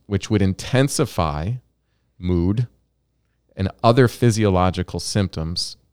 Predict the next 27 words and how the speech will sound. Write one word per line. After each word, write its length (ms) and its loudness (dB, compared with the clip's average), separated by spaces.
that 160 0
are 120 -2
being 460 0
measured 400 0
on 180 -2
the 80 -4
checklist. 840 -6
The 120 0
other 220 6
thing 320 0
is, 540 -8
if 220 -6
the 160 -4
drug 600 4
itself 800 -4
created 580 -2
something 380 -4
like 300 -4
increased 460 -2
agitation 1040 0
that 220 -4
led 220 -2
to 260 -4
violence, 500 0
suicide, 520 -2
or 80 -6
self-injury, 880 -4